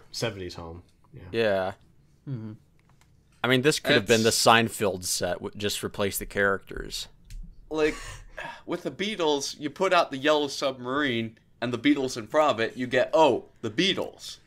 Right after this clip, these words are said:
Speaker 2: And, like,
Speaker 4: This is
Speaker 3: But in
Speaker 4: like
Speaker 3: this one, you just
Speaker 2: no,
Speaker 3: get random
Speaker 2: no
Speaker 4: this
Speaker 2: one's
Speaker 4: doesn't have the same display kind of speaking out, "Oh, that's Queen," you know?
Speaker 2: What
Speaker 4: That's
Speaker 2: even, like, is, is symbolic of Queen outside of, like, shirtless Freddie Mercury?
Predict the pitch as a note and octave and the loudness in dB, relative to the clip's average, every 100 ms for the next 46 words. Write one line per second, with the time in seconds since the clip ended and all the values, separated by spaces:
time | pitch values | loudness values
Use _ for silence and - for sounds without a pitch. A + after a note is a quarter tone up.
0 | - D3+ D#3+ D3+ E3 D#3+ C3 C3+ C3+ A#3+ | 0 4 6 6 4 2 6 8 8 6
1 | - G#3+ F3 D#3 F3 G3 D3 C3+ C#3+ E3 | 4 2 4 4 6 6 6 2 0 6
2 | G3+ A3+ G#3+ G3+ G#3+ G#3 F#3+ C#3+ D#3 E3+ | 8 10 8 6 4 4 -2 -4 2 2
3 | D#3+ D3+ D#3+ D3 D3+ B2+ A2+ - - A#2 | 2 -2 2 4 2 -4 -8 -8 -2 4
4 | B2 C3 C3+ C3+ - B2 A#2+ A#2 A2 - | 6 6 4 -2 -2 0 0 0 -4 -8
5 | - - - D3 C3 A#2+ A#2+ A#2 G3 C#3 | -16 -12 -2 -2 -2 0 2 6 6 6
6 | - - A#2 A2+ - - G3+ A2+ - - | 2 2 2 2 -4 -4 -2 -2 -6 -14
7 | - A2 B2 C#3+ F3+ G#4 F4 D#4+ C#4 B3 | -8 -4 -2 -2 0 0 2 0 2 4
8 | G3 E3 C#3+ - - C3+ - - - - | 4 4 2 -6 -2 -2 -2 -4 -10 -10
9 | G#2+ - - C#3+ A2 G#2+ A#2 A2+ - G#2 | -4 -2 0 -2 2 4 6 4 0 -6
10 | - - A2+ G#2 G#2 - A#2+ A2+ G#2+ - | -6 -4 -2 -2 -4 -2 0 0 -2 -4
11 | G#2 G2+ - - - G#2+ - G2+ - - | -2 -2 0 -2 0 -2 -2 -8 -8 -4
12 | G#2 F#2+ F2+ F#2 F2+ - F#2 - - | -2 -2 -2 -6 -6 -8 -8 -8 -14